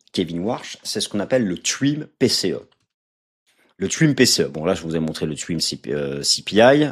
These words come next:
euh, je vais vous montrer la version, voilà, je vais vous montrer la, la version Trueflation du Trim P C E. Qu'est-ce que c'est ? En fait, ce sont des, des indices d'inflation qui écartent les éléments les plus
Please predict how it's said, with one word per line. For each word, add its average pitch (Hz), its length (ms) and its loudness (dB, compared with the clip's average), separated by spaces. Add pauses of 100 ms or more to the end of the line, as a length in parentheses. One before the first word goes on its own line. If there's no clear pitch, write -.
euh, 71 840 -10
je - 100 -16
vais 80 100 -4
vous 73 120 -10
montrer 82 320 -2
la 82 100 2
version, 85 460 -2 (500)
voilà, 76 140 -2
je 73 120 -8
vais 73 60 -10
vous 80 80 -8
montrer 90 280 2
la, 76 380 2
la 78 140 -4
version 92 480 0
Trueflation - 640 2
du 90 160 -2
Trim 120 260 -2
P 95 80 -6
C - 180 -6
E. - 60 -12 (1300)
Qu'est-ce 113 140 -2
que 117 80 0
c'est ? - 160 -2
En 117 80 2
fait, 127 200 0
ce 95 140 -4
sont 95 240 0
des, 76 260 -4
des 80 260 0
indices 117 300 4
d'inflation 101 720 0 (840)
qui - 180 -2
écartent 147 400 2
les 107 180 4
éléments 107 220 4
les 107 120 2
plus - 200 -8